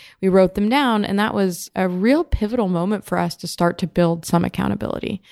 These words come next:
to start to say, "Okay, these are the things that we believe are going to be the best things for us." And that step in and of itself was really hard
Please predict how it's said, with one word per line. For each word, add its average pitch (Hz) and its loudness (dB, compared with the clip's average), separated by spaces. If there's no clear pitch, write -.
to 202 -2
start 185 0
to 190 -2
say, 165 0
"Okay, 185 2
these 214 0
are 262 2
the 247 2
things 202 -2
that - -4
we 185 -2
believe 180 0
are 185 2
going 170 0
to 170 -6
be 170 -4
the 165 -6
best 175 -4
things 185 -6
for 185 -2
us." 190 -2
And 202 0
that 277 -4
step - -4
in 302 2
and 214 0
of 190 2
itself 190 -2
was - -6
really 262 2
hard 269 -4